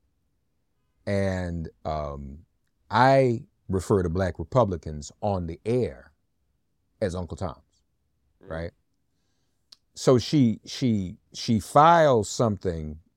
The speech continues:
Speaker 1: with the company, right?
Speaker 2: She did get hired.
Speaker 1: She got hired, but we
Speaker 2: Okay.
Speaker 1: didn't know. Nobody knew. She just
Speaker 2: Got it.
Speaker 1: p-, applied as a producer. And, and I mean, of course, people with different political ideologies still wanna work as producers, so, you know, whatever.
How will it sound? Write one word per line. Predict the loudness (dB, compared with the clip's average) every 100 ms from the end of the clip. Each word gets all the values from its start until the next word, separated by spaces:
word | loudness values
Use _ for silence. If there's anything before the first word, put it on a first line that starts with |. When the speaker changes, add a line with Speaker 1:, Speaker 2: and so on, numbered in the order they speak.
| _
Speaker 1:
with | -2 0 0 -2 -12
the | -4
company, | -4 -4 -10 -18 _ _ _ _ _
right? | -10 -10 -12 _ _ _ _ _ _ _
Speaker 2:
She | -10 -6
did | -2
get | 0
hired. | 0 0 -2 -10 _ _ _ _ -4
Speaker 1:
She | 6
got | 8 8
hired, | 6 2 -4 _ _ _ 4
but | 8
we |
Speaker 2:
Okay. | 10
Speaker 1:
didn't | 10 8
know. | 6
Nobody | 6 8 8
knew. | 6 2 -4 _ _ _
She | -2 0
just | 2 0
Speaker 2:
Got | 0 0
it. |
Speaker 1:
p-, | -2 -2
applied | 4 6 8
as | 8
a | 6
producer. | 4 4 4 2
And, | 0 2
and | 2 0 -4 _ _ _
I | 4
mean, | 4
of |
course, | 6 4
people | 4 2 4
with | 4
different | 6 4 2
political | 2 2 2
ideologies | 6 6 4 0 -4 -6
still | 4 4
wanna | 6
work | 2 2
as | 0
producers, | 0 4 2 2 -4
so, | -2
you | -2
know, | -2
whatever. | 0 2 2 -2